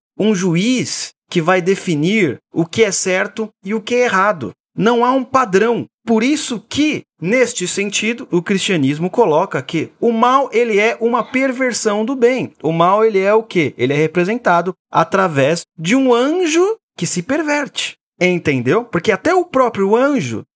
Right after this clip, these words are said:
ele o quê? Ele nasce, ou ele foi criado de maneira gloriosa. Ele foi criado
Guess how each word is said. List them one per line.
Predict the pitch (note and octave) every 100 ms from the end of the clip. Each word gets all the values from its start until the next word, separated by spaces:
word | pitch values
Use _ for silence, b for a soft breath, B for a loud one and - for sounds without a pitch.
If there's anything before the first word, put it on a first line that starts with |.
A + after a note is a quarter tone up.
| -
ele | D#3 F#3
o | A3
quê? | G#3+ C3+ -
Ele | C#3 F3 F#3+
nasce, | D3+ D3+ A3+ C#4+ - D4 D4
ou | C#3+ C#3+
ele | D3+
foi | - D#3+
criado | D#3+ D3+ D3+ G3 A3 C4+ C4 _
de | B2+ C#3+
maneira | D#3 E3 G3+
gloriosa. | G#3 B3 A3 G#3 D3+
Ele | C#3
foi | E3 E3
criado | - E3+ E3 G3 A#3+ A#3+ C#4 C#4+